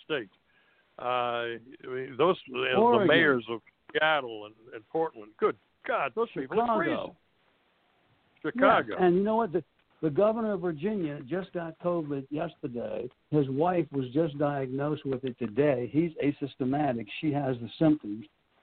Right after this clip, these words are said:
Speaker 2: So now somebody walked up to me on the street and said to me, they said, "Chris, which is it? Was he not following what he's telling everybody else to do, or what he's telling everybody else to do really doesn't work?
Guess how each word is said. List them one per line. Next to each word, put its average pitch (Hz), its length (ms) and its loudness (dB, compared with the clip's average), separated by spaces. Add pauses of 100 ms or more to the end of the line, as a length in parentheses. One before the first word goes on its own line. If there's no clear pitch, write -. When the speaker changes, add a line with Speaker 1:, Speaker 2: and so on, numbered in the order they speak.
Speaker 2:
So 160 120 0
now 180 340 0
somebody 180 360 0
walked 160 260 -2
up 165 100 -4
to 156 100 -8
me 156 100 6
on 147 120 2
the 135 60 -4
street 165 300 0
and 139 100 -2
said 175 140 4
to 165 80 0
me, 143 200 2
they 135 100 -2
said, 151 100 0
"Chris, 196 280 2 (960)
which 202 320 2
is 190 200 2
it? - 140 -12 (720)
Was 143 200 -2
he 147 80 2
not 160 400 0 (320)
following 139 640 -2
what 139 100 -2
he's 135 200 -4 (120)
telling 170 300 2
everybody 143 380 -2
else 160 180 -2 (120)
to 180 60 -4
do, 190 420 4 (800)
or 160 220 4
what 190 160 4
he's 185 140 4 (140)
telling 190 320 4
everybody 170 380 0
else 180 280 0
to 170 100 2
do 135 340 2 (260)
really 165 260 4
doesn't 139 480 -2
work? 127 320 -4